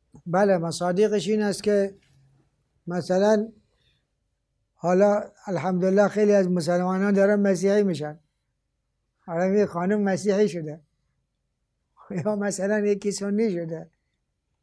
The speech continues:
یا اختلافای عقاید دیگه، یکی انقلابیه، یکی انقلابی نیست، یا بالاخره مذاهبی که به وجود میاد. آرایی که به وجود، یکی مثلاً مقلد این آقا، یکی مقلد این آقا.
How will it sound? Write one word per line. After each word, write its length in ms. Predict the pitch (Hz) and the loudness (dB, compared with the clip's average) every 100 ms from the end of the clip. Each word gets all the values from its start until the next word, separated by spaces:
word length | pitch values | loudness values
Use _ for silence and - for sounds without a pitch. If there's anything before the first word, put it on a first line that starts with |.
| _ _ - _ | _ _ -20 _
یا 180 | 277 311 | -2 0
اختلافای 600 | 269 - 226 214 180 214 | 0 -4 0 0 2 4
عقاید 560 | 214 196 180 190 196 202 | 4 2 2 2 6 6
دیگه، 520 | 180 190 202 160 135 _ _ _ _ | 6 4 4 2 -4 _ _ _ _
یکی 340 | 214 208 208 220 | -2 2 4 4
انقلابیه، 760 | 208 202 185 180 180 214 208 | 4 0 2 2 4 6 8
یکی 200 | 202 202 | 6 4
انقلابی 580 | 202 180 185 185 190 208 | 2 0 0 2 2 2
نیست، 400 | 196 160 135 _ _ _ _ _ _ _ _ _ _ _ _ _ _ _ _ _ - | 0 -4 -10 _ _ _ _ _ _ _ _ _ _ _ _ _ _ _ _ _ -2
یا 160 | 294 | 2
بالاخره 720 | 254 247 214 226 233 214 185 _ _ _ _ _ 170 | 6 6 6 4 4 2 -2 _ _ _ _ _ -2
مذاهبی 680 | 190 196 214 214 233 220 | 2 4 6 8 6 4
که 180 | 160 180 | 2 2
به 60 | 175 | 2
وجود 360 | 175 165 170 | 0 0 -2
میاد. 440 | 165 170 165 160 - _ _ _ _ - | 0 -2 -4 -6 -12 _ _ _ _ -2
آرایی 520 | 180 185 220 214 180 | 2 6 6 6 4
که 160 | - 165 | 2 0
به 120 | 170 | 2
وجود، 280 | 160 165 160 | 0 0 2
یکی 280 | 208 196 | 2 2
مثلاً 240 | 202 190 190 | 0 0 -2
مقلد 420 | 190 180 190 208 | 0 2 4 6
این 220 | 214 233 | 6 6
آقا، 260 | 233 214 226 | 4 6 6
یکی 200 | 226 208 | 6 4
مقلد 440 | 190 190 202 208 | 0 2 4 4
این 240 | 208 202 151 | 4 2 0
آقا. 280 | 139 139 | -8 -14